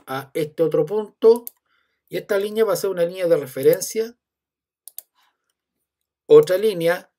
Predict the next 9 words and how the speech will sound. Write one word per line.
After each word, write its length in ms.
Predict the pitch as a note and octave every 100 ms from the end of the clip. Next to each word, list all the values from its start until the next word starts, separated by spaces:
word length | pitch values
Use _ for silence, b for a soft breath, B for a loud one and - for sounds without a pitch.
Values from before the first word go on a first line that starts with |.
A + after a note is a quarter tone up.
| _ _
a 140 | C3+ C3+
la 100 | C#3
mitad 360 | C3+ C3 A3
de 100 | F#3
la 100 | D#3
misma. 540 | C#3+ D#3+ E3+ G3+ A#3+ _ _ _ _ _ _ -
Pero 200 | C3 C3+
esta 240 | D3+ F3
línea 500 | F3+ G3 D#3+ E3 F3